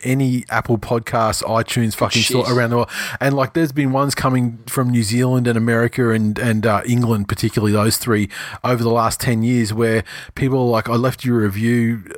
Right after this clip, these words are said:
Speaker 1: uh, you know,
Speaker 2: Did you
Speaker 1: you didn't,
Speaker 2: see
Speaker 1: you
Speaker 2: it?
Speaker 1: didn't read it,
Speaker 2: Yeah.
Speaker 1: did you see it?" And the answer's always, "Oh, fuck no," because you have to manually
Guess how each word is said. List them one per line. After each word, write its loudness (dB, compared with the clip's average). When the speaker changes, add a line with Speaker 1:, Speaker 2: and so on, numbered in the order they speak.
Speaker 1:
uh, -6
you -2
know, 4
Speaker 2:
Did 0
you -2
Speaker 1:
you 0
didn't, 0
Speaker 2:
see -2
Speaker 1:
you 2
Speaker 2:
it? 2
Speaker 1:
didn't -2
read 0
it, 0
Speaker 2:
Yeah. -4
Speaker 1:
did -2
you 0
see 0
it?" -2
And -2
the 0
answer's 0
always, 0
"Oh, -4
fuck -4
no," 2
because -6
you 2
have 0
to -2
manually 2